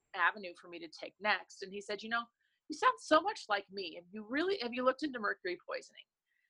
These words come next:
I said, "I, I don't know what you're talking about. I don't have any, you know, amalgam fillings in my mouth." And he said, "No, it's not, it's not the amalgam fillings you have. It's the fillings you drill out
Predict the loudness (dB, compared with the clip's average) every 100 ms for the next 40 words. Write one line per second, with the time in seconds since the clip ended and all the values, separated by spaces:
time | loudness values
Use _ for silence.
0 | _ -8 2 4 4 2 -4 -4 -4 -10
1 | -4 2 2 0 2 4 4 0 -2 _
2 | -10 -8 -8 -10 -16 _ -14 -6 -6 -6
3 | -20 _ -20 -12 0 2 2 -2 -6 -4
4 | -2 -4 -8 -6 -4 -4 -6 -6 -12 -14
5 | 0 2 2 -12 _ -10 -6 2 6 8
6 | 6 4 6 8 8 4 _ -20 -20 _
7 | _ _ -16 -6 -2 2 2 0 -4 0
8 | -2 -4 -8 -10 -10 -12 -14 -12 -10 2
9 | 4 6 6 4 2 -12 -12 -14 -10 -6
10 | -6 -6 -10 -14 -14 -6 0 2 4 2